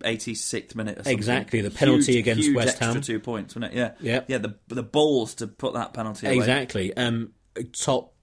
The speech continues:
Speaker 2: top man, top man, good player, very good player. And, um, he just wants to play football.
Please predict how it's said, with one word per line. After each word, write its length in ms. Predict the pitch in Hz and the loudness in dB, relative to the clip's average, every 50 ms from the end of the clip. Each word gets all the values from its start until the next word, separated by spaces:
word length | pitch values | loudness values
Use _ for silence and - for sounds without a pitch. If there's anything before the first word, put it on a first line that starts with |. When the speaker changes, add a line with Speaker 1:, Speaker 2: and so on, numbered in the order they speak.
| - - | -16 -6
Speaker 2:
top 260 | - 151 147 - 120 | -2 -2 -2 -2 -2
man, 280 | 107 95 92 87 90 - | -4 -4 -4 -6 -8 -4
top 220 | - - - - | -2 0 0 0
man, 220 | 107 92 92 101 95 85 | -2 -4 -6 -6 -8 -4
good 260 | - 139 156 156 - - | 2 4 4 4 4 2
player, 280 | - 131 110 98 87 | 0 0 0 0 -2
very 260 | 85 98 117 120 110 104 | -4 -4 -4 -4 -4 -4
good 160 | 104 95 - | -6 -8 -8
player. 300 | - 107 95 92 87 - - - - - - - - | -8 -8 -6 -6 -8 -10 -14 -20 -20 -20 -20 -10 -6
And, 420 | 113 120 120 123 127 127 120 - - - - _ | -2 0 2 2 0 0 -2 -4 -6 -8 -8 _
um, 340 | 139 143 143 143 139 139 131 - | -2 0 0 0 -2 -4 -4 -2
he 200 | 120 165 170 151 | 0 0 2 2
just 200 | 151 143 - - | 0 -2 -2 -2
wants 220 | 139 127 123 - | -2 -2 -2 -6
to 60 | - 117 | -8 -6
play 200 | - 120 117 110 | -4 -2 -2 0
football. 480 | - - 170 - - 92 82 80 - | 2 2 2 2 0 -4 -8 -8 -12